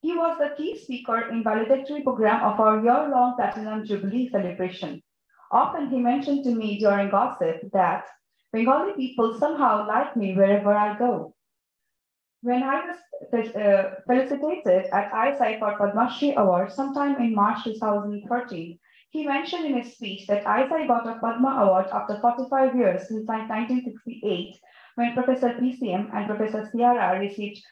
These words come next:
Padma Vibhushan and Padma Bhushan, respectively. I was happy to know that I was not only the third Padma awardee of I S I, but also made the inactive Padma account of I S I active after forty-five years. Now happy to see that the list is getting extended.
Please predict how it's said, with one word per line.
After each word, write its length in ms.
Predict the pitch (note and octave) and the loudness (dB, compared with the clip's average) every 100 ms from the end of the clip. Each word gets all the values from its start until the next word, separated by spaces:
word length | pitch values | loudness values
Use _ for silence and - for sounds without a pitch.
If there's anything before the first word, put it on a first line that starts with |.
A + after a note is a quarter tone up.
| _ | _
Padma 300 | A3+ G#3+ A#3+ G#3+ | -2 0 -2 -2
Vibhushan 560 | G3+ G3+ G3 B3 C#4 G#3 | 0 0 0 0 0 -2
and 160 | G3+ | 0
Padma 360 | G3+ G3 G3+ F#3+ | 0 0 -2 0
Bhushan, 360 | C4+ C4 G3 | 0 0 -2
respectively. 760 | F3 - F3+ - F3 D#3+ D#3 D#3 _ _ _ _ - | -2 -4 -10 -6 -6 -6 -10 -12 _ _ _ _ 0
I 140 | B3 | 0
was 180 | D#4 - | 0 -2
happy 320 | C#4 F#4 F4 | -2 -2 -4
to 100 | D4+ | -2
know 280 | C4+ B3+ F#3 G3 | 2 4 2 0
that 120 | G3+ | 0
I 220 | A3 A3 | 0 0
was 100 | A#3 | 0
not 220 | A#3 A#3 | 0 0
only 200 | D#4 D4+ | -2 -2
the 180 | A#3+ A#3 | -2 0
third 200 | C4 C#4 C#4 | 0 0 0
Padma 340 | A#3+ G3+ A#3 - | -2 -2 -6 -4
awardee 380 | G#3 A#3+ B3 - | -2 -2 -4 -2
of 200 | G3+ - | -2 0
I 120 | F#3+ | 2
S 140 | F#3+ F#3 | 2 -2
I, 300 | D#3 F3 - _ _ | -4 -6 -12 _ _
but 140 | A#3 A3 | -10 -4
also 400 | B3+ D#4+ C4 A#3+ | -4 -2 0 0
made 240 | A3+ G#3 | 0 -2
the 160 | - A3 | -2 -2
inactive 500 | A#3+ C#4 C#4+ D4 - | -2 -2 -4 -6 -2
Padma 440 | G#3 A3 A#3+ G#3+ | -2 0 -2 -2
account 340 | A3 A3 C#4+ C4+ | 0 2 2 -2
of 140 | B3+ | -2
I 200 | - F#3+ | 2 2
S 80 | G3 | 2
I 80 | F#3+ | 2
active 480 | F#3+ A#3 - F#3+ - | 2 -2 -2 -6 -4
after 280 | G3 G3 G#3 | -4 -4 -8
forty-five 600 | A3 A3 G#3+ A#3+ A#3+ G3 | -8 -10 -2 2 2 2
years. 260 | F3 - - _ _ _ _ _ A#3+ | -2 -2 -8 _ _ _ _ _ -2
Now 200 | B3 B3+ | 2 2
happy 320 | C#4 C#4+ - | 2 0 -2
to 120 | C4 | -8
see 320 | - C#4 G#3 F#3 | -8 -4 -4 0
that 160 | G3 G3+ | 2 2
the 80 | |
list 280 | G3+ B3 - | 2 0 -2
is 120 | G#3+ | -8
getting 360 | - G3+ G3+ F3+ | -2 -2 -2 -6
extended. 600 | - - F3 E3+ D3 C3+ | -12 -6 -6 -6 -10 -14